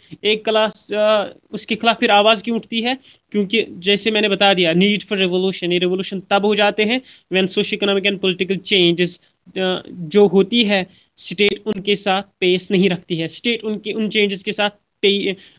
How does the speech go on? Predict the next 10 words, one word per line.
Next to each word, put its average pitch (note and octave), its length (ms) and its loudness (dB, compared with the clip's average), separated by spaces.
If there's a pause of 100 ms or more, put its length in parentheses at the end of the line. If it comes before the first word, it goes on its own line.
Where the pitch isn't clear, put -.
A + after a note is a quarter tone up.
(260)
जो F#3+ 500 0 (120)
developments G#3 680 -2
है G#3 60 0
वो F#3 120 -2
नहीं F#3+ 340 2
रख G#3 160 -2
पाती F3+ 320 -2
है। D#3+ 180 -6 (880)
तो A3+ 60 -4
when A#3 120 2